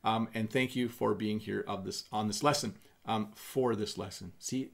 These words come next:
even English natives have <laughs> trouble with preposition. Remember, there will be English subtitles available, automatically generated, but available later today and tomorrow.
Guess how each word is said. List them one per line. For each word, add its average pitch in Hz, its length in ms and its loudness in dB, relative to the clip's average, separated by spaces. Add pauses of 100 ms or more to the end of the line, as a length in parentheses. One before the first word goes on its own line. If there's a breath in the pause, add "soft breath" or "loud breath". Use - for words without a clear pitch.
(100)
even 185 280 2
English 123 500 -2
natives 110 540 -2
have 95 140 -8
<laughs> - 80 -6
trouble 120 220 2
with 95 140 -4
preposition. 107 540 -4 (400 loud breath)
Remember, 180 440 12
there 156 220 10
will 170 560 12
be 143 380 6
English 143 440 4
subtitles 131 720 2
available, 117 680 0 (240)
automatically 143 640 6
generated, 120 640 0
but 113 200 -2
available 117 500 0
later 110 340 2
today 110 460 2
and 101 200 -2
tomorrow. 120 420 0